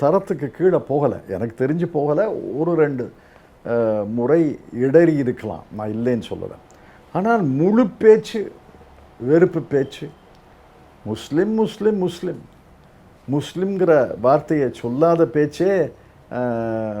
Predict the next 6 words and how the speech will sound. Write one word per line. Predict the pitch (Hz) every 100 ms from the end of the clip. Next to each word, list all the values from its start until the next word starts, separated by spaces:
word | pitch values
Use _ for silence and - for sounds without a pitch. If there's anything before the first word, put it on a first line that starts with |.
| 104
பிரதமர் | 117 135 147 120
பேசலையே. | 135 131 - 123 117 117 120 120 _ _ _ _ _ _ -
இ-, | 107 -
நேத்து | - 135 135 170 190 190 190
முந்தா | 156 156 170
நாள் | 180 175 156 143 110 101